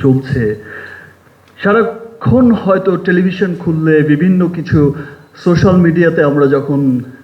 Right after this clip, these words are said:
আহ, ঘাটাঘাটি করি, তখন দেখতে পাই এটা হচ্ছে, ওটা হচ্ছে, এই হয়েছে, ওই হয়েছে,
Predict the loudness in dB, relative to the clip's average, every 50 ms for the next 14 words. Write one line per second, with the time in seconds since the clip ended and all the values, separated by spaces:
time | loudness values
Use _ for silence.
0 | _ _ -16 -8 -6 -2 -2 0 0 0 -2 -4 -4 -2 0 0 2 2 2 2
1 | 0 0 0 2 2 4 4 4 2 2 0 0 0 0 0 2 0 0 -2 0
2 | -2 -2 0 0 0 0 0 0 -2 -6 -10 -16 -20 -20 -20 -20 -20 -20 -20 _
3 | _ _ _ _ _ -4 -2 0 2 2 2 2 0 -2 -2 0 2 4 4 4
4 | 4 2 2 2 2 0 -2 -6 -4 -2 -2 -2 0 0 0 2 2 4 4 4
5 | 2 2 -2 -4 -4 -2 0 0 0 0 0 0 0 0 0 -2 -2 -2 -2 -2
6 | -2